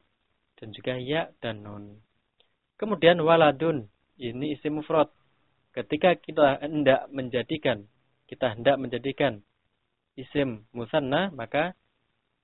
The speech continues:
kita menambahkan alif dan nun dan ya dan nun pada akhirnya.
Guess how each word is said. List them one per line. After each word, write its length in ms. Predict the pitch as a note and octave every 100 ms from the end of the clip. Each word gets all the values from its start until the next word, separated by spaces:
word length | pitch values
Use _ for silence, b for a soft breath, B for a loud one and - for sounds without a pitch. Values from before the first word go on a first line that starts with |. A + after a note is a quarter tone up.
| _ _
kita 480 | - - D#3 F#3 F#3+ _ _ C#3
menambahkan 580 | C3+ B2 A#2+ A#2+ C3 -
alif 240 | D#3 F3+ -
dan 160 | A#2+ A#2
nun 160 | D3+ E3
dan 240 | A#2 A2+
ya 160 | C#3+ C3+ _ _ -
dan 240 | A#2+ G#2+
nun 160 | A#2+ E3
pada 260 | C3 A#2+ A2
akhirnya. 480 | A2+ G#2 G#2 G#2